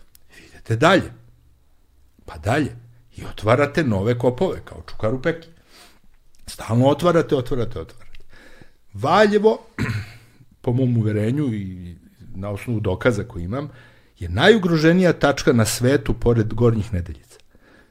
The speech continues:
Zato što nigde na drugom prostoru na, u Srbiji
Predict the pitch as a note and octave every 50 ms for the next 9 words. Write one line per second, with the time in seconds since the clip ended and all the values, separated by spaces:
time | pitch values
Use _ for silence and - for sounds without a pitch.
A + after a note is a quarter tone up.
0 | _ _ _ - G2 F2+ - - C#3+ - - C3 A#2+ A#2 A#2+ C3 D3+ E3+ G#3 A3
1 | F#3 F#3+ D3 C#3 B2 A2 G2 G2 - - - - - - _ _ - G#2+ A2 B2
2 | D3 D#3+ D3+ C3+ A2 G2+ - A2+ A2 G#2+ - - - D3+ C3+ C3 B2 A2+ G2+ G2+
3 | F#2+ F#2 F#2+ F#2+ F2+ F2+ - G#2 F2 - - G2+ G2 G2+ C3+ G#2 G2+ -